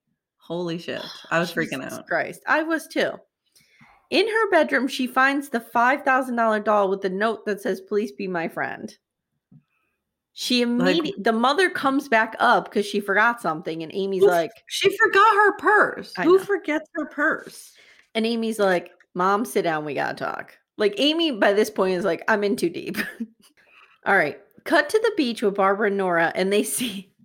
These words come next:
Speaker 2: they see M-, Mud's dad driving by. So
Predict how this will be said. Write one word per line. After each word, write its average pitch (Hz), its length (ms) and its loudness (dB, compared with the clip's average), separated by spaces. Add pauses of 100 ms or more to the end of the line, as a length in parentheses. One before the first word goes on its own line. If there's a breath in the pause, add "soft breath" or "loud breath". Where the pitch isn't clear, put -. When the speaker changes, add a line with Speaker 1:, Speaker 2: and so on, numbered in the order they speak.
(440 loud breath)
Speaker 2:
they 277 140 2
see 294 160 0
M-, 214 300 -2 (280)
Mud's 220 540 0
dad 175 320 2
driving 139 400 -2
by. - 260 -6 (400 soft breath)
So 214 480 2